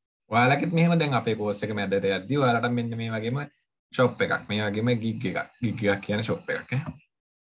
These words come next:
රයිට්, ඕකේ. අපි දැන් අපේ,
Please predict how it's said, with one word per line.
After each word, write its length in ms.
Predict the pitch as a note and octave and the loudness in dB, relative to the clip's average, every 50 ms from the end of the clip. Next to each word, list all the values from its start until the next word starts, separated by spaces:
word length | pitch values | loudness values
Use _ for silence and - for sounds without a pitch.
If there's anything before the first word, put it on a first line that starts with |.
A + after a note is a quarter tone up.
| _ _ _ _ _ _ _ _ _ _ _ _ _ _ _ _ _ _ _ _ _ _ _ _ _ _ _ _ _ _ _ _ _ _ _ _ _ _ _ _ _ | _ _ _ _ _ _ _ _ _ _ _ _ _ _ _ _ _ _ _ _ _ _ _ _ _ _ _ _ _ _ _ _ _ _ _ _ _ _ _ _ _
රයිට්, 220 | B2 A#2 G2+ - - | 2 2 2 2 0
ඕකේ. 340 | - G#2+ G2+ - F2 D#2 - - _ _ - | -2 -4 -4 -4 -6 -8 -10 -12 _ _ -4
අපි 180 | A2+ - - A#2+ | -2 0 2 4
දැන් 260 | A#2+ C3+ D3 E3 D#3+ - | 4 4 4 2 0 0
අපේ, 400 | - G#2 - - B2 C3+ E3 | -2 -4 0 0 2 2 2